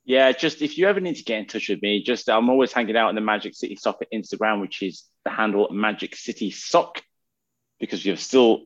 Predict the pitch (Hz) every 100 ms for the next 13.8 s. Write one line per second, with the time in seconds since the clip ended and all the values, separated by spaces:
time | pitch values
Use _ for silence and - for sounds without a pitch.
0 | - 101 101 95 92 87 95 95 - -
1 | 107 95 87 - - 95 80 90 80 85
2 | 85 - 85 87 82 78 - 90 - 123
3 | 139 170 - 147 104 - 104 - _ _
4 | _ _ - 123 160 131 123 127 123 120
5 | - 113 98 98 95 98 92 104 95 92
6 | 92 92 95 _ - - 113 104 151 135
7 | 120 - 113 117 110 107 104 98 92 -
8 | 92 - 85 95 90 98 95 95 92 -
9 | _ _ _ - 139 196 135 95 _ _
10 | - 185 - - 107 151 156 _ - 156
11 | 123 113 139 - 139 131 131 - - -
12 | - 143 139 139 135 - 120 - 104 113
13 | - - - - 139 113 123